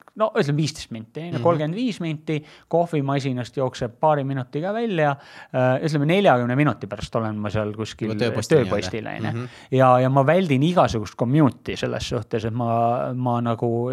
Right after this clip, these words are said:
Speaker 1: tipptunde ja kõike seda, mõnikord aeg-ajalt ma kogemata panen mingi kohtumise tipptunnile ja ma ei oska enam sellega hakkama saada, sest ma ei oska ennustada neid enam, on ju.
Speaker 2: Mhm.
Speaker 1: Aga jah, ma töötan siis, äh, arvuti taga.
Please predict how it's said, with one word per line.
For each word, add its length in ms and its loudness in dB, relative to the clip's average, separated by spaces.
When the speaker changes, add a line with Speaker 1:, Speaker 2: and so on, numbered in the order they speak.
Speaker 1:
tipptunde 560 0
ja 80 -4
kõike 220 0
seda, 180 2
mõnikord 400 4
aeg-ajalt 400 4
ma 60 -8
kogemata 500 0
panen 300 -4
mingi 180 -10
kohtumise 480 -6
tipptunnile 600 -2
ja 60 -2
ma 100 4
ei 60 4
oska 180 -4
enam 160 -2
sellega 260 0
hakkama 240 -6
saada, 220 -4
sest 120 -8
ma 80 -2
ei 20 0
oska 180 -4
ennustada 540 -2
neid 180 -12
enam, 240 -8
on 160 -8
ju. 80 -4
Speaker 2:
Mhm. 120 -6
Speaker 1:
Aga 340 4
jah, 140 4
ma 80 0
töötan 520 0
siis, 340 -4
äh, 440 0
arvuti 420 -2
taga. 300 0